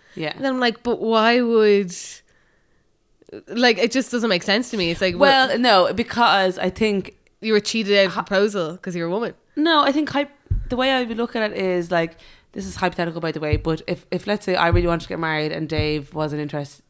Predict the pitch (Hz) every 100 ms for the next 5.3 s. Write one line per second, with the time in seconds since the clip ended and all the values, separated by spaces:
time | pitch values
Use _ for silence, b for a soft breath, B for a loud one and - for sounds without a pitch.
0 | - 170 180 160 147 - - - 175 160
1 | 156 139 - - B B - 165 156 156
2 | - 156 147 160 147 139 135 - B B
3 | B - 185 190 - 165 151 202 196 180
4 | 170 165 160 156 156 151 - 147 185 226
5 | 175 160 151